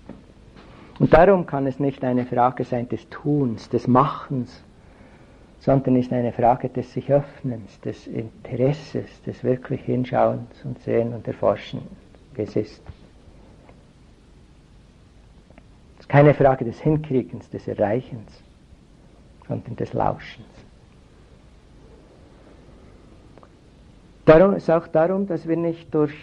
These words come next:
mehr weise oder clevere Worte und Gedanken wirklich zum Verstehen kommen,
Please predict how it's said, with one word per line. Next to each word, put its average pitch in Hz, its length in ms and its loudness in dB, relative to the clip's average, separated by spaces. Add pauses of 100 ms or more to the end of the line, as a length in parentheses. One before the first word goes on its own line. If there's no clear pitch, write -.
(200)
mehr 160 500 6 (1080)
weise 156 560 2
oder 156 140 -6
clevere 143 600 2
Worte 139 360 2
und 131 140 -6
Gedanken 135 600 -4
wirklich 127 420 -6
zum 127 140 -6
Verstehen 127 500 -2
kommen, 117 400 -4